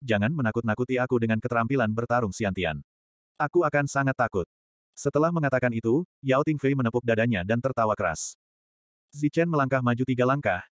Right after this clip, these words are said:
dan jaraknya kurang dari sepuluh meter dari Yao Tingfei. Senyumnya semakin dingin. "Jangan khawatir, kamu pasti akan puas."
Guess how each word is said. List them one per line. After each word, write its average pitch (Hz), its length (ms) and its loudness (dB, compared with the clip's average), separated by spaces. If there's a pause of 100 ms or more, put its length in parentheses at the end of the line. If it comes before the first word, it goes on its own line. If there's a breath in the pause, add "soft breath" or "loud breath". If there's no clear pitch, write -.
(120)
dan 127 160 2
jaraknya 120 320 2
kurang 117 240 2
dari 107 80 2
sepuluh 135 320 0
meter 131 320 0
dari 113 320 0
Yao 110 160 2
Tingfei. 92 480 -6 (480)
Senyumnya 147 480 0
semakin 143 400 -2
dingin. 104 320 -2 (240)
"Jangan 143 320 0
khawatir, 131 480 2 (240)
kamu 147 240 0
pasti 139 320 0
akan 123 160 0
puas." 101 480 -2